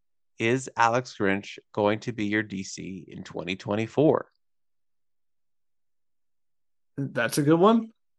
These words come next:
Speaker 2: Um, I'm gonna cheat.
Speaker 1: Straight to the fact, straight to the fact.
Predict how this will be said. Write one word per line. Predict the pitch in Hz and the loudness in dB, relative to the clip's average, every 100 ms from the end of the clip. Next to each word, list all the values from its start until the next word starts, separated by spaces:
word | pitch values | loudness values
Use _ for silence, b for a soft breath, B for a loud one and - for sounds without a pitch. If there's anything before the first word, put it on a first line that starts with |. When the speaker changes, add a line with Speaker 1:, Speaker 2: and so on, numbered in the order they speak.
| - | -2
Speaker 2:
Um, | 131 135 143 139 135 135 | 2 4 6 6 4 2
I'm | 113 | -2
gonna | 135 | -2
cheat. | 139 - 175 208 - _ | 0 4 4 2 -10 _
Speaker 1:
Straight | 156 160 | 0 0
to | 160 | -2
the | 160 | 2
fact, | 160 147 - - | 4 2 0 -2
straight | - 131 | 4 4
to | 127 | 4
the | 135 | -2
fact. | 135 131 127 127 | 2 4 2 -2